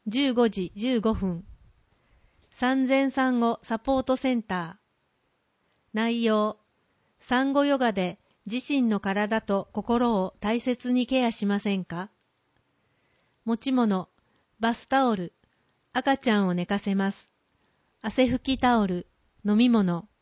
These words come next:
予約方法と問い合わせ先。産前産後サポートセンターまで。電話、三零九二五二で。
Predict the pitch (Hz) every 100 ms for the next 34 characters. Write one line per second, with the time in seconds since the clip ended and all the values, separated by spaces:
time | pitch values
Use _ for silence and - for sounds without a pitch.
0 | _ _ _ _ _ _ _ _ _ _
1 | _ - 240 277 277 277 294 285 254 220
2 | 202 190 180 - 208 226 247 226 226 226
3 | 214 202 - 196 - _ _ _ _ _
4 | _ _ _ _ 240 254 262 269 277 269
5 | 262 240 220 214 226 214 277 269 269 269
6 | 262 240 196 190 185 175 165 - _ _
7 | _ - 214 233 226 208 208 - _ _
8 | _ _ 240 262 262 247 233 175 - _
9 | - 262 269 262 262 202 202 220 233 233
10 | 220 170 160